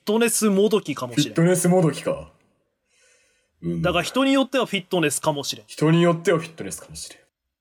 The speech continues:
Speaker 1: 望ましいとは何だ？
Speaker 2: 望ましいとは何だ？
Speaker 1: 健康、肉体的および健康的観点で望ましいと考えられている状態とは何だ？
Speaker 2: なんだろう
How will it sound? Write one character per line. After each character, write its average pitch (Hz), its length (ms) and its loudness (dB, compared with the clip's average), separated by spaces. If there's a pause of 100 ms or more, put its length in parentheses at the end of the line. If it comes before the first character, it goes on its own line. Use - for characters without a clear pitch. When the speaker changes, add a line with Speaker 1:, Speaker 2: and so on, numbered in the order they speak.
(160)
Speaker 1:
望 165 300 2
ま 302 160 4
し - 140 -2 (100)
い 202 60 -2
と 160 100 -4
は 135 100 0
何 190 200 0
だ？ - 80 0
Speaker 2:
望 170 280 4
ま 233 60 4
し 247 140 -2
い 226 120 4
と 123 160 2
は 104 80 0
何 110 160 2
だ？ - 200 -8 (760)
Speaker 1:
健 233 320 -2
康、 269 240 2
肉 185 220 0
体 277 240 0
的 262 240 -2
お 262 80 4
よ 240 80 2
び 170 100 2
健 208 200 -2
康 254 200 0
的 269 200 -2
観 214 220 -2
点 160 180 -2
で 135 180 -6 (320)
望 143 360 2
ま 247 200 2
し 202 280 -2
い 120 120 -8 (260)
と 196 140 -2
考 208 160 0 (120)
え 220 60 2
ら 226 100 0
れ 220 80 0
て - 160 -4
い 180 60 0
る 175 100 2
状 170 200 0
態 170 240 -2
と 170 100 2
は 131 160 0 (640)
何 190 540 2
だ？ 127 320 -2
Speaker 2:
な 113 160 -4
ん 104 240 -8
だ 87 80 -4
ろ 82 120 -6
う 80 40 -4